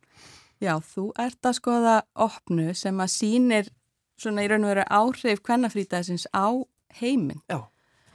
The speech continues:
Speaker 1: Og það er svo magnað að við sem þessi, þessi litla þúfa,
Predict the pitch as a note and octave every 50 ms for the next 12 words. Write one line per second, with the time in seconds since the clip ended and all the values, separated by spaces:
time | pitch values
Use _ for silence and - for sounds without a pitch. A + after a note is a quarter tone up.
0 | _ - - _ - - F#3+ - G#3+ G#3 A3 B3 B3 C4 B3 B3 C#4 C#4+ - A3+
1 | F#3+ F3+ F3+ F3+ F#3 G3+ G#3+ A#3 A3+ - - - - A3+ G#3+ A3 G#3+ G#3+ G3+ F#3+
2 | G#3 G3 F#3 - _ _ _ - F3+ - G3 G3+ A3+ - - A#3 - - C4 B3+
3 | A3+ F3+ E3 F3